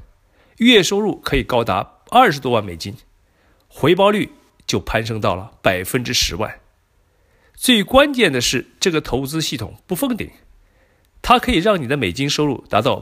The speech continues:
百万、千万，甚至过亿。请大家记住，这是一个全球市场，你免费拥有一百九十个国家的经营权，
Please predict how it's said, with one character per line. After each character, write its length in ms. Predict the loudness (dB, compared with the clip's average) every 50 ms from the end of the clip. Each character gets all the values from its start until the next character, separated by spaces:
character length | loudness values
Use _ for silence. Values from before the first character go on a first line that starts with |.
| -6 _
百 240 | 0 0 0 0 0
万、 220 | 0 0 -2 -2 -6 -14 -14 -8
千 300 | -4 -2 0 2 2 2
万， 160 | 0 -2 -4 -6
甚 220 | -10 -8 -6 -6 -6
至 80 | -6
过 180 | -6 -4 -4 -2
亿。 220 | -2 -4 -6 -10 _ _ _ _ _ _ _ _ _ _ _ _ _ _ _ _ _ _ _ _ _ _ _ _ _ _ _ _ _ _ _ _ _ _ -6
请 180 | -4 -2 2
大 100 | 2 4
家 120 | 4 2 2
记 140 | 0 -2
住， 220 | -4 -4 -4 -4 -6 _ _ _ _ _ _ _ -2
这 100 | 0 0
是 140 | 2 2 2
一 140 | 0 0
个 120 | 0 0 -2
全 380 | -2 2 6 6 6 6 4
球 180 | 0 -2 -2 0
市 160 | -2 -2 -4
场， 260 | -4 -6 -8 -12 -18 _ -20 -20 -20 -20 _ _ _ _ _ _
你 140 | 0 0 0
免 240 | 2 2 0 0 0
费 160 | 2 2 2
拥 160 | 2 2 0
有 220 | -2 -2 -4 -6 -12 _ _ _ -4
一 160 | -4 -4 -2
百 280 | -2 0 0 0 0
九 240 | -2 -4 -4 -6 -4
十 100 | -4 -4
个 80 | -4 -4
国 220 | -4 -2 -2 -2
家 100 | 0 0
的 140 | 0 -2 -2
经 220 | -4 -6 -6 -6
营 80 | -6 -6
权， 280 | -4 -4 -4 -4 -4